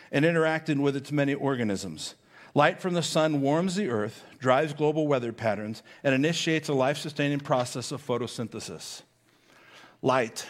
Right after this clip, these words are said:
is a source of all life on our planet. The importance of light could be comprehended as plants synthesize nutrients from light using chlorophyll and filter the air we breathe. Animals and humans depend on plants for survival.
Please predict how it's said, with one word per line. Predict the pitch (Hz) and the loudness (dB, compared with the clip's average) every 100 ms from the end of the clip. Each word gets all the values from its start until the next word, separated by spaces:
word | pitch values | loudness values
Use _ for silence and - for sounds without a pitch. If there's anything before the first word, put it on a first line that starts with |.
| - - | -16 -12
is | - 127 | -6 -4
a | 135 | -4
source | - 151 156 147 - | -2 0 0 -2 -4
of | 139 | -2
all | 135 135 | 0 2
life | 117 95 - - 139 | 0 -2 -6 -14 -6
on | |
our | 107 | -4
planet. | 107 - 92 87 - - _ _ - - - | -4 -8 -10 -12 -20 -20 _ _ -20 -20 -8
The | 139 | -2
importance | 135 131 170 180 | -2 2 0 0
of | 180 151 | -2 2
light | 143 147 - | 2 2 -4
could | 151 | -6
be | 131 | -4
comprehended | 131 147 147 156 143 143 139 120 | -4 -2 -2 -2 -2 -2 -2 -4
as | 117 | -6
plants | - 151 147 156 - | -4 -2 0 -2 -8
synthesize | - 175 170 170 156 151 139 | -6 -6 -4 -4 0 0 2
nutrients | 139 147 143 127 104 120 - - - - _ | 2 0 0 -4 -4 -6 -12 -16 -20 -20 _
from | 139 127 | 0 2
light | 143 131 | 2 2
using | 117 131 131 127 | 0 -2 -2 -4
chlorophyll | - 151 117 - 101 87 - _ _ _ - | -2 0 0 -2 -6 -6 -12 _ _ _ -8
and | 127 | -6
filter | - 156 151 | 0 0 0
the | 156 139 | -2 0
air | 135 | 2
we | 143 | 2
breathe. | 139 120 110 101 | 0 -2 -4 0
Animals | 120 156 170 160 | 0 2 0 0
and | 160 | 0
humans | 160 156 147 | 2 0 -2
depend | 151 - 160 147 | -6 -4 -2 -2
on | 135 | -4
plants | - 139 139 | -2 -2 -2
for | 135 | -6
survival. | - 117 117 131 147 170 | -4 -2 0 0 -2 -6